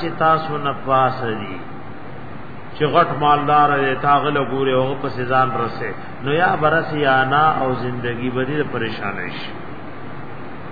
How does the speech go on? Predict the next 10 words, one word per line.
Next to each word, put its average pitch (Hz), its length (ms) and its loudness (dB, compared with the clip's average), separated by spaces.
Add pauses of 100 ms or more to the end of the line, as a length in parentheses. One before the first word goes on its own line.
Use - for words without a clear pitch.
(1080)
مګورئ 208 560 8
هغه 185 240 8
چاته 165 400 4
چې 165 220 -4
تاسو 170 320 2
نه 156 100 0
پورته 165 460 0
دي. 110 180 -4 (440)
فهو 170 360 6
اجدر. 131 580 4